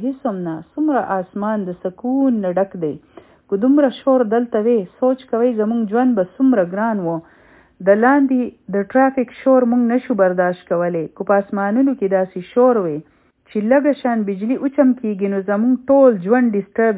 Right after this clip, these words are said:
شي. او هر وخت داسې هنګامې وي چې دا وریځې هلته روانې وي. اوس دا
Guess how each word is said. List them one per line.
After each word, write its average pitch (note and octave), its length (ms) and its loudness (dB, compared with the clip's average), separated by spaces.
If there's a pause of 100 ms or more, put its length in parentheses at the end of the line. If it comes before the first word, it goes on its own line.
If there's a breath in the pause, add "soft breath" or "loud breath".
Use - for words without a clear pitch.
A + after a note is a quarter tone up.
(100)
شي. F3+ 160 -6 (140)
او F#3+ 80 2 (120)
هر B3+ 240 0
وخت B3 180 -2 (100)
داسې C4 240 -2 (100)
هنګامې G3 640 -2
وي F#3+ 120 -2 (100)
چې G3+ 60 -4 (100)
دا G#3+ 80 2 (100)
وریځې A3+ 400 0 (100)
هلته B3 260 -2 (100)
روانې A3 420 -2
وي. F3+ 140 -6 (540 soft breath)
اوس B3+ 140 0 (180)
دا B3+ 120 6